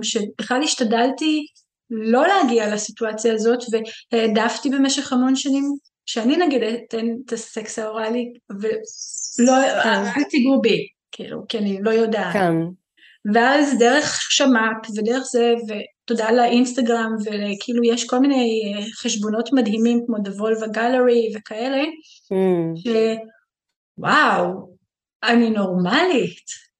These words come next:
Speaker 1: איזה כיף. ואז להסתכל
Speaker 2: Mm.
Speaker 1: במראה, ולהתחיל כאילו לס-, להסתכל ממש, ולעשות את כל ה-, כאילו, ללמד את עצמי את כל הדברים האלה ש-, פאק, איך לא, אף אחד לא אמר לי, כאילו, איך ה-, איך אמא שלי לא דיברה, איך לא דיברו איתי על זה?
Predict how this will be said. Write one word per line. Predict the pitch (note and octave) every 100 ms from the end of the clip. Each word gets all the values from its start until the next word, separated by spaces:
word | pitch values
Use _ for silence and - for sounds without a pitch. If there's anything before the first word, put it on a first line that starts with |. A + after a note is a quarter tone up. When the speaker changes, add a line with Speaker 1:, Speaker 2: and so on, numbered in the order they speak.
| _ -
Speaker 1:
איזה | B3+ C4 D#4+ -
כיף. | - F#4+ - - - - - _ _ _ - G3+
ואז | A3 B3+ D4
להסתכל | C#4 - G#3+ - C4
Speaker 2:
Mm. | C#4+
Speaker 1:
במראה, | C4 A3 - D4 D#4 A3 G3+
ולהתחיל | G#3 G3 - C4+ C4
כאילו | C4 C4 A#3
לס-, | A3 A3 A3+ -
להסתכל | B3+ A3+ - G#3 - E4+ F4+ F4+ D4+
ממש, | G#3+ F#3 - - G#3
ולעשות | G3+ G3+ B3 C4+
את | -
כל | B3 C4+
ה-, | C#4 B3+ - - - - -
כאילו, | D4+ F4
ללמד | D#4+ B3+ A3+ A3+ G#3+ A#3+ F4
את | -
עצמי | - - D4+
את | E4
כל | D4 D#4+
הדברים | D4 C#4 C#4+ D#4
האלה | D#4+ D#4
ש-, | - A3+ G#3+ - _ _ -
פאק, | F4 E4+
איך | - -
לא, | D4 E4
אף | -
אחד | - F4+ F4
לא | E4
אמר | C#4 D4+ F4+ D4
לי, | E3+ -
כאילו, | A3+ G3+
איך | - C4 -
ה-, | E4+
איך | C4+ -
אמא | F4 F#4
שלי | F4+
לא | E4 D#4+
דיברה, | C4+ C#4+ -
איך | C#4+ -
לא | F#4+
דיברו | G4 C4+ B3+ D4
איתי | G#4 A4 A3+
על | F3+ F3
זה? | F#3+